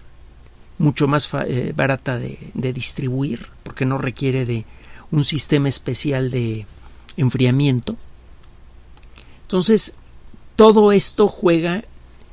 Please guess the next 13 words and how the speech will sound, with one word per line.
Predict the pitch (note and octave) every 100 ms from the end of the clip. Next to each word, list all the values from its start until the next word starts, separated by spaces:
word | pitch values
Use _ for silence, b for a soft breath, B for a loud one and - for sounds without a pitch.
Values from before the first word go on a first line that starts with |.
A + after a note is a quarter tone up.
| - - - - -
eh, | G#3 b b b
eh, | - - -
empieza | G#3 F3+ A#3+ A#3+
a |
tener | - G#3 G#3+
usted | - G#3+
una | G#3+
perspectiva | G3 F#3 - E3+ - G3 F3+
más | F#3 -
o |
menos, | F3+ F3 F3+ E3 - - -
eh, | F3+ C#3 -
eh, | - - D#2+